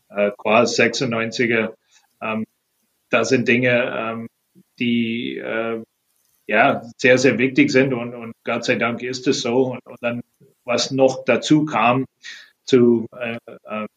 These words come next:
nicht, dass ich die Stürmer vergesse, Cerami ist als achtundneunziger Jahrgang, Timmy Wolkenmuth ist neunundneunziger Jahrgang, äh, Morales, der sein erstes Spiel gespielt hat in Augsburg, auch ein, ein null einser.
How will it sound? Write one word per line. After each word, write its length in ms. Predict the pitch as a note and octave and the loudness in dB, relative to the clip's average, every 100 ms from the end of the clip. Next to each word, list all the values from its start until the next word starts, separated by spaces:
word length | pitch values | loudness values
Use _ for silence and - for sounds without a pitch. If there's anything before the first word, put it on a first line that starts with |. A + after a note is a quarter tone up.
| _ _ _ | _ _ _
nicht, 220 | A2+ A2 B2+ | -14 -8 -4
dass 160 | G#2 | -2
ich 120 | A#2 | -4
die 100 | - | -4
Stürmer 340 | G#2 A2+ A#2 B2 | -4 -2 0 0
vergesse, 540 | C3+ A2+ A#2 - A#2 | 0 2 2 4 2
Cerami 480 | G#2 A#2 G#2 A2+ A#2 | 2 2 2 0 -2
ist 160 | A2+ A2+ | -4 -2
als 120 | G#2+ | 0
achtundneunziger 760 | G#2 A2+ A#2+ A2 G#2+ A#2 G#2+ | -2 -2 -6 -8 -4 0 0
Jahrgang, 340 | G#2+ A2 A2 G#2+ | 0 -2 -6 -6
Timmy 260 | A#2 A2+ | -4 -2
Wolkenmuth 460 | G#2 G#2+ - A2+ A2+ | -4 -6 -8 -8 -6
ist 100 | G#2 | -6
neunundneunziger 680 | G2+ A2 A2 G#2+ G#2+ A2 G#2+ | -6 -6 -6 -6 -2 0 2
Jahrgang, 480 | G#2 G#2 G#2+ G#2+ G#2 A2+ | 4 2 0 -2 -4 -8
äh, 340 | G2+ G2 F#2+ - _ _ _ | -10 -10 -10 -14 _ _ _
Morales, 480 | A2 G#2+ B2 B2 A#2+ | 2 4 4 2 2
der 140 | B2 A2 | 0 2
sein 180 | A2+ | 2
erstes 300 | A2 G#2+ A#2 | 2 -2 -4
Spiel 220 | - A#2+ A2+ | -4 -4 -4
gespielt 320 | - A#2+ A2 | -6 -4 -4
hat 160 | A2 A2 G#2+ | -4 -6 -10
in 60 | |
Augsburg, 380 | A2 - A2+ A2 | -10 -10 -10 -10
auch 200 | A#2 - | -8 -10
ein, 120 | A2 G#2+ - | -10 -16 -16
ein 140 | A2 - | -18 -16
null 120 | A2+ | -12
einser. 480 | G#2 A2+ - A#2 | -10 -10 -4 -4